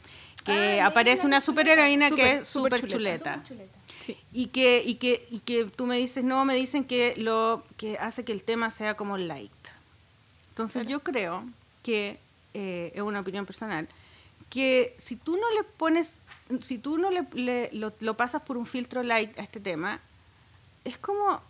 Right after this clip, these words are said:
Speaker 1: es muy pesado el tema.
Speaker 3: Eh,
Speaker 1: Ya es
Speaker 3: sí.
Speaker 1: pesado.
Speaker 3: Ujú.
Speaker 1: Entonces, si tú le ponís humor y le ponís un superhéroe, lo, lo li-, alivianizas y haces que el libro pueda circular.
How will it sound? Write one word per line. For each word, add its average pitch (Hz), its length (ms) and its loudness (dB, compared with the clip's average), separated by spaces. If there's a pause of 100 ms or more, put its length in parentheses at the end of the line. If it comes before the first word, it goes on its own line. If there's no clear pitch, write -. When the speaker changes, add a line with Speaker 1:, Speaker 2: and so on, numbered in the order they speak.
(300)
Speaker 1:
es - 180 -8
muy 349 220 0
pesado 403 540 0
el 233 120 -4
tema. 175 300 -4 (360)
Speaker 3:
Eh, 220 120 -4
Speaker 1:
Ya 320 140 6
es 440 160 6
Speaker 3:
sí. 220 100 -4
Speaker 1:
pesado. 185 480 -2
Speaker 3:
Ujú. 165 80 -4
Speaker 1:
Entonces, 240 460 -2 (360)
si 262 140 -4
tú 320 140 -2
le 370 100 2
ponís 349 300 2
humor 277 480 4
y 240 80 -4
le 233 120 2
ponís 240 280 0
un 320 100 4
superhéroe, 262 840 0 (800)
lo, 285 220 4 (140)
lo 277 180 4
li-, 262 240 0
alivianizas 247 800 2
y 269 120 0
haces 311 240 0
que - 120 -6
el 247 120 0
libro 277 340 0
pueda 254 280 -2
circular. 220 880 -2